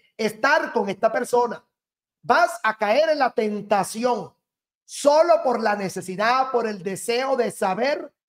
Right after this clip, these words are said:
qué se siente estar con esta persona. Cuidado con una mala decisión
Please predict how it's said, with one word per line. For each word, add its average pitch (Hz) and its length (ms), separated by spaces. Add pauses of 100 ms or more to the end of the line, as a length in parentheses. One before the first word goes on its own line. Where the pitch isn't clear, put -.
(220)
qué 302 280
se 220 240
siente 254 540
estar 247 460
con 202 180
esta 214 300
persona. 233 580 (460)
Cuidado 269 680 (880)
con 214 180
una 294 180
mala 285 300
decisión 254 840